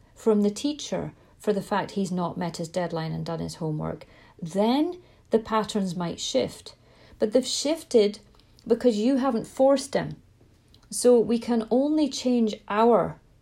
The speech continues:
behaviour. We can't change a, another person's behaviour. But can you see how by changing yours, you will change his? So not, um, so, so not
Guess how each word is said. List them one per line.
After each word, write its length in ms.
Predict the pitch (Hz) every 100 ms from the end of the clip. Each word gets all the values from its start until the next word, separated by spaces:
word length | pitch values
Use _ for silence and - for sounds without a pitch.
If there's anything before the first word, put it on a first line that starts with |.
| -
behaviour. 640 | 196 180 196 180 170 156 - _ _ _
We 100 | 214
can't 380 | - 254 269 -
change 800 | - 262 269 214 185 208 - - _ _ _ _ _ -
a, 180 | 220 -
another 300 | 208 202 196
person's 420 | 196 190 - 170
behaviour. 600 | 175 165 202 208 165 156 - _ _ _ - -
But 160 | 214
can 160 | - 240
you 120 | 254
see 280 | 254 - 294
how 180 | 294 277
by 160 | 226
changing 540 | 220 247 247 254 233 196
yours, 400 | 196 240 240 -
you 160 | 196
will 140 | 233 247
change 400 | - 254 311 339
his? 460 | 220 170 - - - _ - - - - -
So 500 | - - 247 240 240 233 _ _ - _ _ _ _ _ 208
not, 540 | 202 247 285 - - -
um, 520 | 226 220 208 196 190
so, 320 | - 233 214 208
so 300 | - 240 233
not 540 | 196 214 262 285 -